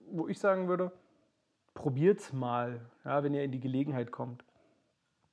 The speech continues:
Kann man nichts falsch machen. Gerade wenn man auf Exoten steht. Ich will schon immer, also süffig ist das Ding. Von daher, ich denk,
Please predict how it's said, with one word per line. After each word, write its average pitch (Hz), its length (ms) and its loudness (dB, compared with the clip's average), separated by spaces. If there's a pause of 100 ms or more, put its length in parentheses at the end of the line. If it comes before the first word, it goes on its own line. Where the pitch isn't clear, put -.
(460)
Kann 131 160 -4
man 143 80 4
nichts 147 160 -4
falsch 156 260 0
machen. 143 280 -2 (1800)
Gerade 156 340 4
wenn 143 100 2
man 139 100 0
auf 135 140 -6
Exoten 135 520 -6
steht. 143 400 -8 (500)
Ich - 80 -18
will 135 100 -12
schon 135 180 -8
immer, 139 300 0
also 147 220 0
süffig 175 320 6
ist - 160 -2
das 139 160 4
Ding. 165 180 0 (720)
Von 151 140 6
daher, 214 240 12
ich - 220 0
denk, 233 220 6